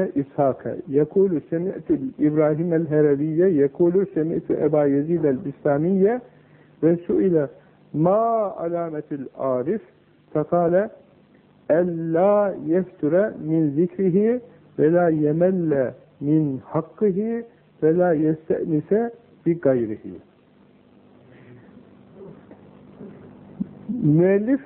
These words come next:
Mansur İbni Abdullah'tan duymuş. O da Yakub İbni İshak'tan duymuş.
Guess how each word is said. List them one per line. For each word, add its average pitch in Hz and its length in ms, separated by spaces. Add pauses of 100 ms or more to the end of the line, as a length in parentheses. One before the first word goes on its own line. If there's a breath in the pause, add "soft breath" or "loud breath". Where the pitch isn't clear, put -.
(240)
Mansur 196 420
İbni 220 240
Abdullah'tan 175 680
duymuş. 113 280 (960)
O 208 180
da 214 140
Yakub 185 420
İbni 185 260
İshak'tan 151 560
duymuş. 139 360